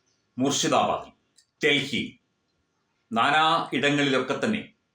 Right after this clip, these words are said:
വലിയ കലാപമുണ്ടാക്കി രാജ്യത്തെ തകർക്കാൻ ഡീപ് സ്റ്റേറ്റും ജിഹാദി ശക്തികളും ഒക്കെ തന്നെ പലകുറി ശ്രമിച്ചു. ഒന്നും നടന്നില്ല. കാരണം ഇത് ഇന്ത്യയാണ്,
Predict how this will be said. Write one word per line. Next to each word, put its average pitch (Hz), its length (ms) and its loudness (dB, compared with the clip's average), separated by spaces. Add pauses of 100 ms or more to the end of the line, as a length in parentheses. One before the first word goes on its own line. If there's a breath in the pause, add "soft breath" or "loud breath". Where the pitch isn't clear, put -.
(120)
വലിയ 127 380 2
കലാപമുണ്ടാക്കി 123 960 0 (460)
രാജ്യത്തെ 113 380 0 (180)
തകർക്കാൻ 107 480 -4 (800)
ഡീപ് 139 180 -2
സ്റ്റേറ്റും 110 460 -4
ജിഹാദി 120 840 -2
ശക്തികളും 98 600 -6
ഒക്കെ 95 220 -10
തന്നെ 82 220 -12 (220)
പലകുറി 101 540 -4
ശ്രമിച്ചു. 87 400 -14
ഒന്നും 98 800 -12
നടന്നില്ല. - 500 -20 (460)
കാരണം 92 440 -8
ഇത് 104 140 -8
ഇന്ത്യയാണ്, 98 600 -6